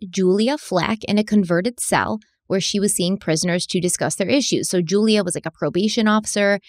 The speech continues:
and Michael Sams was, like, always complaining about everything. Even though he's like,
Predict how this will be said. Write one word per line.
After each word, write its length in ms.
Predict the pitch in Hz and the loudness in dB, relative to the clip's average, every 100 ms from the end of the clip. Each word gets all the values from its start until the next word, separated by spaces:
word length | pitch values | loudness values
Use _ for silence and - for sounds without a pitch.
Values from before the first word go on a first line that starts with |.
| - - | -20 -8
and 160 | - 175 | -2 2
Michael 300 | 175 202 220 | 2 0 -2
Sams 360 | - 226 214 180 | 2 2 2 0
was, 140 | 151 | -4
like, 160 | 123 - | -6 -2
always 400 | 156 156 254 240 | 0 2 2 2
complaining 920 | 311 285 - 359 339 247 202 202 202 - - | -2 -2 -2 -2 2 4 4 2 -2 -6 -4
about 320 | 175 170 180 190 | 0 4 6 6
everything. 720 | 233 220 185 165 160 123 156 - - | 4 2 2 2 0 -4 -8 -10 0
Even 320 | 202 214 247 | 2 4 4
though 160 | 269 | 4
he's 240 | 247 214 208 | 2 2 2
like, 160 | 190 | 0